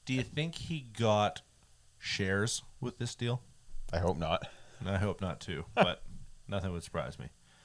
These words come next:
Speaker 1: Um,
Speaker 2: I think he has to, just because of, like,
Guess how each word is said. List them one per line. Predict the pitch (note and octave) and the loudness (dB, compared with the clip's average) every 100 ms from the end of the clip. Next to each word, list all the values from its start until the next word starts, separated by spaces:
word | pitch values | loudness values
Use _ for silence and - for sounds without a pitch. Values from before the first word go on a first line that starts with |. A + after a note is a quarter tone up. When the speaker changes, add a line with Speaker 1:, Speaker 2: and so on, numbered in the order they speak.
| - - - - - - | -20 -20 -20 -20 -20 -4
Speaker 1:
Um, | B2 C3 C3+ | 2 6 10
Speaker 2:
I | |
think | C#3 C3+ | 10 10
he | A2+ | 10
has | F#2 F#2+ - | 12 12 10
to, | F#2 F2 F2+ | 4 4 4
just | F#2 F#2+ | 4 2
because | - A2 F2 | 4 4 6
of, | |
like, | E2+ E2 | 4 2